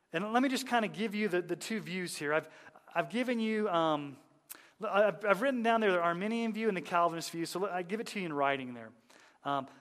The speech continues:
the Spirit, here's the Arminian view. "The Spirit calls inwardly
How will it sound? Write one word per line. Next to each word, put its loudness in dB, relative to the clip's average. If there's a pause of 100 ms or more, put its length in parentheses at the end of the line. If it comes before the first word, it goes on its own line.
(120)
the -2
Spirit, 2 (260)
here's 0
the 0
Arminian -2
view. -10 (180)
"The -4
Spirit 0
calls 4
inwardly -4